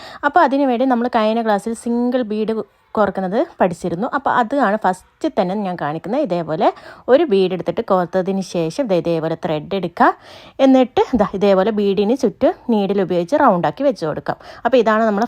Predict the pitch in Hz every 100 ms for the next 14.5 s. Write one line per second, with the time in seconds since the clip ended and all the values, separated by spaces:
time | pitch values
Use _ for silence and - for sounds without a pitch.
0 | 196 180 - _ - 277 170 156 349 -
1 | - - 339 330 285 269 320 277 175 202
2 | 262 208 214 339 226 214 254 311 202 175
3 | 165 - 160 302 415 - - - _ _
4 | 202 185 185 185 - 175 226 262 202 214
5 | 175 165 160 - 403 - - - - 214
6 | 220 233 294 269 220 233 214 190 220 185
7 | 175 233 214 196 185 196 180 175 170 240
8 | 415 - - - _ - 233 262 240 220
9 | 202 202 190 190 185 202 - 175 180 233
10 | 277 370 - - 226 202 220 277 226 190
11 | 202 240 180 165 - 202 196 175 170 -
12 | 285 320 214 214 220 - 427 - - -
13 | 226 240 254 285 277 202 190 185 311 175
14 | 175 180 170 170